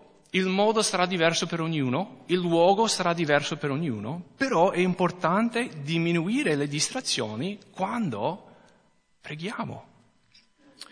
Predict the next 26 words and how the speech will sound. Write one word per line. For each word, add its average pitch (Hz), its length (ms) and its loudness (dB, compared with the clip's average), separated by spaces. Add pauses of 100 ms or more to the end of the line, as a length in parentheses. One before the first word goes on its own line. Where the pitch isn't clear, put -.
(1800)
Secondo 202 460 4
me, 175 260 6
io 170 200 2
lo 185 100 2
dico, 175 420 0
poi - 360 -4 (440)
ovviamente 156 300 -2
ci 123 100 -6
sono 139 320 2
milioni 139 600 0
di 156 140 -4
distrazioni, 117 720 -6
vero? 110 380 -6 (480)
Però 214 380 6
c'è 196 520 4
una 226 280 4
distrazione 190 880 2
principale 160 1160 0 (280)
che 165 160 0
portiamo 170 600 2
dovunque 151 400 0
andiamo. 107 540 -4
Avete 139 180 -8
presente 131 340 -2
qual 139 180 0
è? 147 320 -2